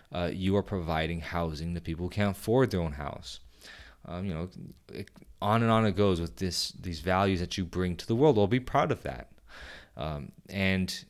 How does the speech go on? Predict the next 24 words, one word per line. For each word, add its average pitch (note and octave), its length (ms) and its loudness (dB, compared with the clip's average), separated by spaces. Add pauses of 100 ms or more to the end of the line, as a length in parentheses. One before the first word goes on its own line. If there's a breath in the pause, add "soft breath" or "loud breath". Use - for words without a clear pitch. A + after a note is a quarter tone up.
(120)
you F#2+ 120 -6
know, F2+ 60 -2
you F2 80 0
don't G#2 100 4
have G#2+ 80 0
to G#2 60 -6
be G2+ 100 4
all F#2+ 100 6
cheesy G2 400 0
about E2+ 180 2
it E2 40 0
and E2+ 80 -4
tell F#2+ 100 -2
your F2 100 0
friends, F2+ 280 -2
"Oh, F#2 80 2
I'm F2+ 140 0
serving F#2 420 0
the F2 80 0
world E2+ 300 0
with, E2+ 280 0 (420 loud breath)
with F2 280 -4 (180)
restored F#2+ 520 2
homes F2 600 0